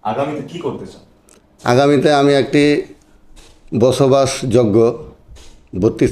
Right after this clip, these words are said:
Speaker 2: নম্বর ওয়ার্ড আমি এই জনগণকে উপহার দিতে চাই। ইনশাল্লাহ, উন্নয়নের ধারা অব্যাহত আছে। এই উন্নয়ন আমার দুই মাসের ভিতরে আমার রাস্তাঘাট এগুলো সব কমপ্লিট হবে। আমি বসবাসযোগ্য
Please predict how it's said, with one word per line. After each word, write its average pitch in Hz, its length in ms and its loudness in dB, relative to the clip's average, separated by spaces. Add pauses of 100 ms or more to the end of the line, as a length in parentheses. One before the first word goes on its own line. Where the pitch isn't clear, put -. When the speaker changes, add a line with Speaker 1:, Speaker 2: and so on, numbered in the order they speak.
Speaker 2:
নম্বর 117 180 4
ওয়ার্ড 107 240 2 (480)
আমি 101 180 0
এই 104 80 2
জনগণকে 98 540 0
উপহার 98 240 -2
দিতে 98 220 -6
চাই। 120 200 -4 (800)
ইনশাল্লাহ, 131 540 0 (640)
উন্নয়নের 123 540 0
ধারা 120 240 0
অব্যাহত 110 380 -2
আছে। 123 340 -4 (760)
এই 113 100 -2
উন্নয়ন 127 540 0
আমার 127 260 -2 (440)
দুই 117 200 0
মাসের 123 380 -2
ভিতরে 123 340 -2 (580)
আমার 113 280 -2
রাস্তাঘাট 110 800 -2 (200)
এগুলো 107 180 -6
সব 110 220 -4 (360)
কমপ্লিট 110 340 -4
হবে। 120 280 -2 (840)
আমি 107 220 -2
বসবাসযোগ্য 113 1080 -2